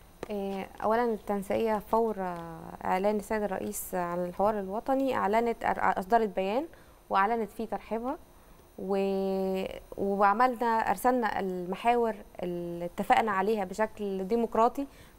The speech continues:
بيننا وبين بعض. يعني لازم ن-، ن-، نفهم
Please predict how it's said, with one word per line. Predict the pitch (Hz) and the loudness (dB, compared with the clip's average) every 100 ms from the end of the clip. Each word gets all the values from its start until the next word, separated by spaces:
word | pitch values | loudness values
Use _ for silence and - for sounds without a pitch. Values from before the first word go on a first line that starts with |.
| 202 | 0
بيننا | 220 214 | 2 2
وبين | 202 208 | 0 4
بعض. | 226 254 214 | 6 6 4
يعني | 202 190 190 202 - - | -2 -2 -2 -6 -12 -2
لازم | 220 233 233 | 4 6 4
ن-، | 233 | 2
ن-، | 202 208 196 202 196 | 0 2 2 0 0
نفهم | 180 240 233 269 | 4 4 4 2